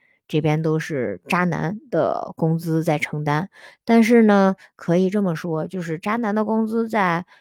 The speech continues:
承担了这些车贷房贷之后，可能就没有过多的闲钱了，可能对于生活上的支出啊，和一些日常的消费啊，包括应酬的支出，更多的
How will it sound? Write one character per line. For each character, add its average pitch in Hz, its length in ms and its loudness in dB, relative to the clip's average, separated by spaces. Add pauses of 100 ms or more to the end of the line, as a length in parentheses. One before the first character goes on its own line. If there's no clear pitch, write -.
(120)
承 170 240 -2
担 196 200 2
了 202 100 2
这 180 180 -2
些 170 400 2
车 - 240 -2
贷 196 160 2
房 156 180 -2
贷 180 160 2
之 180 100 -2
后， 175 200 0
可 160 160 -14
能 151 160 -10
就 175 100 -4
没 180 100 -2
有 185 140 0
过 180 180 -6
多 175 140 -2
的 175 80 0
闲 156 260 -6
钱 160 180 -10
了， 151 200 -10 (340)
可 - 120 -12
能 160 240 -4
对 190 180 4
于 196 80 2
生 220 260 0
活 170 180 -2
上 170 200 -4
的 156 100 -6
支 160 220 -8
出 165 220 -10
啊， 156 260 -4
和 160 180 -8
一 170 160 -4
些 175 220 0
日 190 180 -2
常 156 280 -8
的 160 200 0
消 180 200 0
费 202 200 0
啊， 156 180 2
包 170 180 0
括 180 200 2
应 202 240 2
酬 160 160 -10
的 156 100 -8
支 160 180 -12
出， 165 220 -10
更 165 220 -6
多 160 200 -8
的 165 180 -10